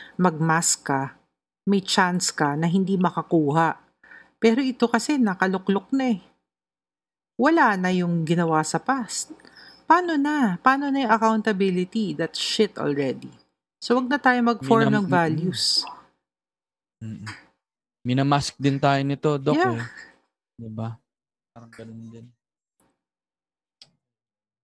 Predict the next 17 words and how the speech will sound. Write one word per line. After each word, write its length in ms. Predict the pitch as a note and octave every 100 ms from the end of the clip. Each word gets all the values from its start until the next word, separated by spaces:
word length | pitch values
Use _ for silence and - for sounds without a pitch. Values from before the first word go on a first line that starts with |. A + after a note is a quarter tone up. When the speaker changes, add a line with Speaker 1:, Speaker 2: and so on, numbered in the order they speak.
| _ _ _ _ _ _ _ _ _ _ _ _ _ _ _ _ _ _ _ _ _ _
Speaker 1:
So, 500 | - G3+ F#3+ F#3+ F#3 - _ _ _ _ - - _ _ _ _ _
pa-, 180 | E3+ F#3
para 240 | - G#3 A3
sa 200 | - G#3
akin, 240 | G3+ E3+
uh, 480 | E3+ E3+ D#3+ D#3 D3+ D3+ _
what 260 | F3+ F#3 F#3
to 100 | E3+
do? 420 | D#3+ G3+ B3+ C4 - _ _ _ _ _ - - - _ _ _ _ _ _ _ _ _ _ _ - - - _ -
I 120 | D#3+
think 400 | D#3+ F#3 E3+ -
you 120 | D3+ D#3
just, 340 | D#3+ - -
we 80 | F3
just 240 | D3+ D#3+
have 240 | - D3+ -
to 280 | D3+ C#3